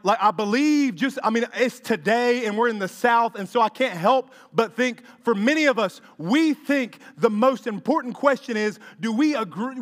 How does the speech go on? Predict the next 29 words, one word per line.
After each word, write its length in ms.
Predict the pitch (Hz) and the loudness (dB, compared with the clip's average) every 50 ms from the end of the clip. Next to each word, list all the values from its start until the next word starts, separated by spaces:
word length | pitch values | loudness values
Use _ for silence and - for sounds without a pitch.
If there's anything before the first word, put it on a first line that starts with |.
| 196 226 262 | -8 -6 -4
agree 640 | 220 226 202 160 175 226 277 311 320 330 330 294 - - - - | -2 -4 -4 -2 -2 -2 0 0 2 0 0 -2 -4 -8 -12 -6
to 100 | - 240 | -4 -2
the 80 | 254 226 | -2 -2
theological 760 | - - 302 320 330 302 302 294 294 240 196 - - 277 233 | -2 0 0 0 2 2 2 2 0 0 -4 -6 -8 -8 -8
tenets 500 | - - 277 311 262 226 190 - - - - - - | -4 -2 -2 0 -2 -2 -6 -8 -18 -20 -20 -10 -2
of 200 | - 240 247 175 | 0 0 0 2
the 100 | 180 233 | 0 -4
Christian 440 | - - 262 269 269 - - 214 190 | -2 -2 -2 -2 -2 -2 -6 -6 -4
faith? 440 | - - 262 277 233 185 165 - - - - - - - | 0 2 2 2 2 0 -6 -10 -16 -20 -20 -10 -4 0
And 100 | 220 233 | 2 4
I 160 | 285 330 339 | 6 4 4
wanna 280 | 320 320 330 311 277 - | 4 2 2 2 2 0
tell 300 | - - 294 302 294 277 | 2 2 2 2 2 0
you 200 | 220 262 269 240 | -2 -2 -4 -4
today, 680 | - - 190 143 240 302 320 294 262 226 196 190 - - - - - - | -4 -6 -2 2 4 4 4 4 2 0 -2 -4 -6 -8 -12 -20 -10 -2
Jesus 460 | 143 311 339 339 302 233 277 247 - | 2 4 4 4 4 2 -2 -2 2
says, 280 | - 262 247 226 175 - - - - - | 2 2 2 2 -2 -6 -16 -20 -20 -20
"That's 420 | - 139 139 302 330 349 320 - | -6 2 4 6 6 6 4 0
wrong." 680 | 202 185 185 254 330 359 339 294 226 170 143 123 - - - - - | -2 0 4 6 6 6 6 4 2 2 -2 -4 -6 -10 -18 -10 -4
It's 180 | - 349 330 240 | 0 0 0 2
not 160 | 359 339 311 | 4 4 4
agreeing 540 | 262 196 175 285 311 320 311 294 277 254 208 - - - - | 2 0 -2 0 0 2 2 2 0 -2 -4 -6 -12 -8 -2
to 120 | - 294 | -2 0
the 120 | 240 214 202 | 0 0 -2
tenets, 500 | - - 359 339 254 202 160 - - - - - | 0 2 2 2 0 -2 -6 -12 -20 -20 -8 -4
it's 200 | 311 311 - 180 | -4 -4 -2 -2
knowing 480 | 202 233 330 359 320 269 233 208 196 - - - - | 0 4 4 4 4 2 -2 -2 -4 -8 -12 -6 -2
the 140 | 185 254 | 0 2
person. 560 | 202 - 302 320 285 - - 226 196 135 98 | 4 4 4 4 2 0 -4 -4 -4 -4 -6